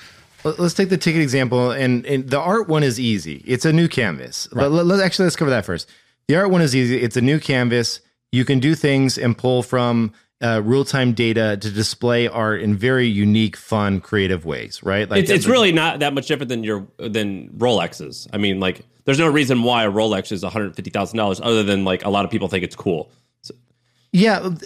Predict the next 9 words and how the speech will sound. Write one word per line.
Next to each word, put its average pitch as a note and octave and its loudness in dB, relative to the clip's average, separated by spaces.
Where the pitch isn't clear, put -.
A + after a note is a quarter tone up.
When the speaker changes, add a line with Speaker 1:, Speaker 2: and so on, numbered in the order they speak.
Speaker 1:
well, F3+ 2
I D#3+ 2
would F3+ 0
say F3 2
there's D3+ 0
a D#3 2
difference D#3 0
there A2+ 0
because A2+ 0